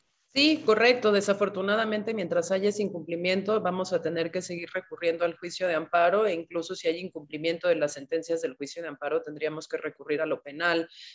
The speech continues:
para imputar responsabilidades a los funcionarios públicos por la violación de sus obligaciones. Eh, yo los, más bien lo que invitaría es que,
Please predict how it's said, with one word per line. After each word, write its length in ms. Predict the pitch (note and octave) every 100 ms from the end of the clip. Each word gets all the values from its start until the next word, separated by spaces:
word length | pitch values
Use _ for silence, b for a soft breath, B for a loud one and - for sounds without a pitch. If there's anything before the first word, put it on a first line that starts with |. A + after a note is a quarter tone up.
| _
para 160 | D#3 D3
imputar 380 | D3 D3+ D#3 D3+
responsabilidades 920 | D#3+ D#3 D3 D3 C#3+ D3+ D3+ D#3 D#3
a 40 |
los 180 | D#3+ D3+
funcionarios 580 | D#3 D3+ D3+ D3 D3 D#3
públicos 440 | - F#3 G3+ G3+
por 200 | G3 E3
la 100 | D#3
violación 500 | D3 C#3 C3 - D#3
de 80 | D3+
sus 240 | D3+ D3+ D3+
obligaciones. 880 | D3+ C#3+ B2 - F3 C#3 - - B B B _
Eh, 380 | F3+ F3 E3 D#3+
yo 100 | F#3+
los, 240 | G3 G3+ G3
más 220 | G3 G3
bien 160 | G3
lo 120 | G3 G3
que 100 | F3+
invitaría 680 | E3 C3+ D#3 D#3+ F3 F3+
es 180 | F3 D#3
que, 320 | E3+ E3+ E3